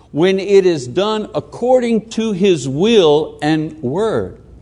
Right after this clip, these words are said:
That we sing when we worship makes it glorious, not that we're hitting all the right notes. And not that we would embellish our voices with instruments and things like that,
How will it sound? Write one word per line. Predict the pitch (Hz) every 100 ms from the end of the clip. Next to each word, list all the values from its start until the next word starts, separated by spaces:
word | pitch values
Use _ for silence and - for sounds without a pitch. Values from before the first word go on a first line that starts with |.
| - - - -
That | 123 190 185 175
we | 190
sing | 175 - 240 269 285 269
when | 240 214
we | 196 185
worship | 180 247 285 - 233 180 165
makes | 151 202 - -
it | 185 131
glorious, | 160 208 226 190 151 -
not | 175 214 226 - - _ _ - - - -
that | 135 165
we're | 156 156
hitting | 165 185 170
all | - 147 143
the | 135
right | 127 135 131 -
notes. | 117 127 117 - - - - - - - - - - - - - -
And | 156 165
not | 202 202
that | 190 160
we | 156
would | 180 165
embellish | 160 147 156 185 175 -
our | 151
voices | 131 151 185 185 139 113
with | 131 131 - -
instruments | 208 208 - 139 120 -
and | 127 120
things | 160 151 131
like | 120 101
that, | - 139 123